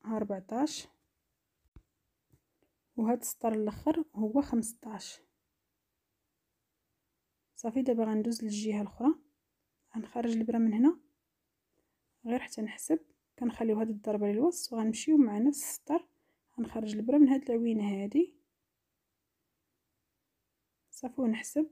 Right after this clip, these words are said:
في نفس السطر كنمشيو، واحد، جوج، ثلاثة، أربعة. في العوينه الرابعه غندخل الابره،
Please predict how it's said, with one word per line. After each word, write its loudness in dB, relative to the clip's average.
في -4
نفس 6
السطر -6
كنمشيو، 0
واحد، 2
جوج، 2
ثلاثة، 0
أربعة. 0
في -8
العوينه 4
الرابعه 2
غندخل 0
الابره، 0